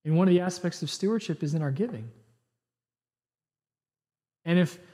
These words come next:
if we're not willing to relinquish control,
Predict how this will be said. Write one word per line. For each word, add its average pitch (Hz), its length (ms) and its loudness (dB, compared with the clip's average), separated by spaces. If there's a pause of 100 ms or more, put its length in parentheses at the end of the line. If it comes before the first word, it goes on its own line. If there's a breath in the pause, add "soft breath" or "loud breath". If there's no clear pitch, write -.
(280 soft breath)
if 165 240 0
we're 180 240 4
not 240 260 4
willing 190 340 6
to 180 120 -2
relinquish 160 580 2
control, 202 720 0